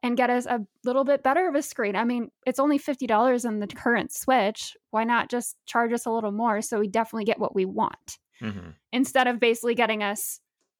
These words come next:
Speaker 1: a screen that's kind of better and kind of worse. Like, it just seems <laughs> like a really strange thing to, to do. But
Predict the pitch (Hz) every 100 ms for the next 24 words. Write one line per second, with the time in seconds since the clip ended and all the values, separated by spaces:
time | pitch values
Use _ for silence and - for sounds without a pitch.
0 | _ _ _ - 262 - 262 247 240 220
1 | 220 - 254 240 233 202 240 233 233 220
2 | - 220 202 220 220 - - - 262 302
3 | 320 359 294 403 349 311 302 381 359 330
4 | 339 311 - - 254 269 - - 247 262
5 | - 220 202 214 - - _ - 311 247
6 | 190 - - - 269 262